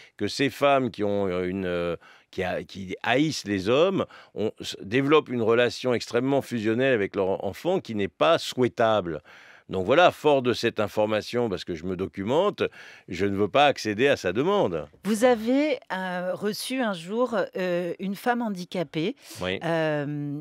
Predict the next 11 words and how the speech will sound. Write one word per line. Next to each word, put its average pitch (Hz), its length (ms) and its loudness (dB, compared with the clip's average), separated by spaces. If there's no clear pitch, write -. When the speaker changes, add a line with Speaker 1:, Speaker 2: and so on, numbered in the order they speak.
Speaker 2:
elle 165 140 0
était 170 260 -4
en 160 60 -8
fauteuil 196 320 0
roulant 170 440 0
suite - 260 -8
à 156 40 -4
un 147 160 -4
accident 175 460 -6
de 226 60 -4
voiture. 160 500 -4